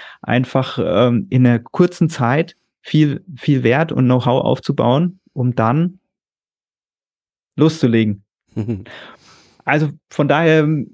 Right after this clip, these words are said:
Speaker 1: ich find diesen strukturierten Ansatz, weil wir, wir sind ja alle Experten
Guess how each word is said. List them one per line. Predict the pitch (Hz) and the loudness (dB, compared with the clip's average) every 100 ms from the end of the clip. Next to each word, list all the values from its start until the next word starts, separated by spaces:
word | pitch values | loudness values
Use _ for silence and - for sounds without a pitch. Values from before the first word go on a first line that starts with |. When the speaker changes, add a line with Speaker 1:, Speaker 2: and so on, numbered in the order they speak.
| 90 107 - - _ _ _ | -12 -12 -14 -20 _ _ _
Speaker 1:
ich | 165 165 | 0 0
find | 185 170 165 | 0 0 0
diesen | 151 147 | 0 2
strukturierten | 135 160 165 160 151 151 | 2 2 0 2 2 2
Ansatz, | 127 147 131 117 | 0 2 2 2
weil | 131 147 | 2 0
wir, | 160 | -2
wir | 135 151 | -2 -2
sind | 151 180 | 0 2
ja | 165 - | 2 0
alle | 156 196 - | 0 0 0
Experten | 147 - 139 143 - 120 | -4 -2 0 0 0 -4